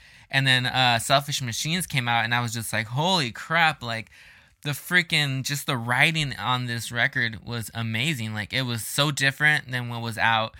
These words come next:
Um, you know, even starting with Besitos, like, that, that little, like, guitar riff lead that he was doing, and then into, like,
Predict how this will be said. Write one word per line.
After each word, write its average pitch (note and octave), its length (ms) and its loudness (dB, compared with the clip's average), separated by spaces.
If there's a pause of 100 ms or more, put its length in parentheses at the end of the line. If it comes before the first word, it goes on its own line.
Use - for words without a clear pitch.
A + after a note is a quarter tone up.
(360)
Um, A2+ 540 -2
you C3+ 100 0
know, A#2+ 380 0
even D3 220 0
starting C#3 380 4
with C3 140 -4
Besitos, B2 720 -2
like, G#2 300 -2
that, A#2 280 4
that B2 180 6
little, B2 240 -2
like, A2 240 0 (300)
guitar C#3 580 6
riff C#3 400 4
lead C3+ 260 0
that C3 140 4
he C3 120 -2
was C3 120 -2
doing, C3 420 2
and B2 140 -4
then A#2+ 140 -4
into, B2+ 220 -6
like, A#2+ 220 -2